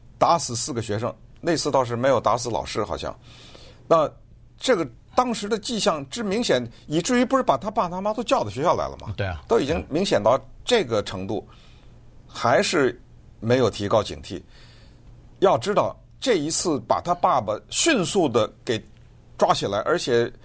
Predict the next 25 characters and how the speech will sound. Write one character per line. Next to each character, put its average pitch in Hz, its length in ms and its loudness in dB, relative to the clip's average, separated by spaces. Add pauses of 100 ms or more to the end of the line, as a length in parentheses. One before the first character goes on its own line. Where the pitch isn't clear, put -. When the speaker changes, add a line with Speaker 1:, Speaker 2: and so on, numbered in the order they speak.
(120)
Speaker 1:
面 190 220 2
临 135 140 0
着 180 120 2
一 196 160 2
百 123 120 2
八 180 240 2
十 160 80 -12
年 151 160 -6
的 147 80 -4
徒 147 220 -6
刑， 131 180 -8
这 269 200 2
是 180 120 -4
发 214 280 2
送 208 240 -4
了 139 80 -2
一 151 80 -6
个 170 100 -2
强 160 260 0
烈 247 140 2
的 156 80 -6
信 117 180 -4
息， 82 240 -10 (640)
就 196 160 2
是 135 320 -4